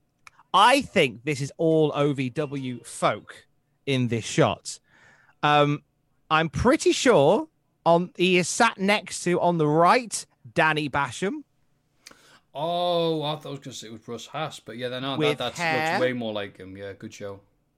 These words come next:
Speaker 1: And <clears throat> if you freeze the shot, just as they come in, and I'm, and, and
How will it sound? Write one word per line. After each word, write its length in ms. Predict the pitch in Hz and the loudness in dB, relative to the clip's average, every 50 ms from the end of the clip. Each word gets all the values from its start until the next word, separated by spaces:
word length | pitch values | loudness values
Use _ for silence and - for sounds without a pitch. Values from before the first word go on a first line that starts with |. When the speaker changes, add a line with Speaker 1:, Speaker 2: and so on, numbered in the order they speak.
| _ _ _ _ _ _ _ _ _ _ _ - _ - - - - - _ - _ _ | _ _ _ _ _ _ _ _ _ _ _ -20 _ -20 -20 -20 -20 -20 _ -20 _ _
Speaker 1:
And 220 | 180 180 185 202 - | 2 2 2 0 -2
<clears throat> 40 | - 226 - - 311 262 - | -4 -2 -2 0 -2 -2 -4
if 240 | 247 285 - - 269 | -8 -8 -8 -8 -8
you 420 | 262 269 262 254 254 247 226 214 _ | -6 -6 -4 -4 -4 -6 -8 -10 _
freeze 920 | _ - _ - - - 226 254 277 320 339 359 359 359 349 349 339 254 254 - | _ -20 _ -20 -16 -10 -4 -2 -2 0 0 2 0 2 2 0 0 -2 -6 -10
the 200 | 214 175 233 226 | 0 2 2 2
shot, 720 | - - - - 226 143 113 123 - - - - - - - _ _ _ _ _ _ _ _ _ _ _ _ _ _ _ - | 2 0 0 4 4 4 4 2 0 -4 -10 -12 -12 -12 -16 _ _ _ _ _ _ _ _ _ _ _ _ _ _ _ -12
just 480 | 135 - 220 269 294 - - - - - | -6 2 4 4 4 2 0 -6 -4 0
as 220 | 269 240 240 - | 2 2 0 2
they 140 | - 240 233 | 2 2 2
come 280 | 233 - - 233 226 214 | 2 2 2 4 4 6
in, 240 | 202 151 123 113 - - - - _ - | 6 4 4 2 -4 -10 -18 -10 _ 4
and 80 | 180 | 4
I'm, 240 | 185 190 196 202 - - | 4 6 4 0 0 0
and, 240 | 190 190 190 196 - | 0 0 0 0 -2
and 220 | 180 175 175 165 | -2 -2 -2 -2